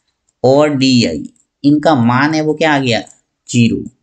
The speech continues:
तो सिग्मा एफ़आई डीआई आ गया हमारे ज़ीरो। एक मुझे चाहिए सिग्मा एफ़आई, तो जो एफ़आई है ये, इन सबको जोड़ना है, यानी सात, छः, नौ, तेरह, बीस, पाँच और चार, इनको जोड़ दो तो क्या आ गया हमारे पास, सिग्मा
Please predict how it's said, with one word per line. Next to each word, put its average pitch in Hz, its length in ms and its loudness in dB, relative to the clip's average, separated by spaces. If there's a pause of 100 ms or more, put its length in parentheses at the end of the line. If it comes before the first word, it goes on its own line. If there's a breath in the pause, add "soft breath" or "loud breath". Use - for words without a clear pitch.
(260)
तो 117 60 -6
सिग्मा 127 360 0
एफ़आई 131 320 -2
डीआई 135 320 0
आ 123 100 2
गया 120 160 0
हमारे 110 300 -2
ज़ीरो। 160 440 -2 (380 loud breath)
एक 160 160 0
मुझे 151 260 -2
चाहिए 156 280 -2
सिग्मा 147 460 0 (140)
एफ़आई, 123 420 -4 (540)
तो 127 100 0
जो 123 300 0
एफ़आई 135 360 -2
है 160 140 0
ये, 113 400 -2 (380)
इन 143 160 2
सबको 147 380 0
जोड़ना 110 460 0
है, - 180 -8 (180)
यानी 113 220 -4
सात, 120 500 -2 (480)
छः, 113 400 -4 (340)
नौ, 110 560 -2
तेरह, 113 460 -2
बीस, 120 340 0
पाँच 113 400 -4
और 110 100 -4
चार, 82 260 -6
इनको 120 300 -2
जोड़ 131 240 0
दो 135 160 -2 (380)
तो - 80 -20
क्या 123 200 -2
आ 117 80 0
गया 123 200 0
हमारे 120 260 0
पास, 131 220 -6
सिग्मा 120 560 0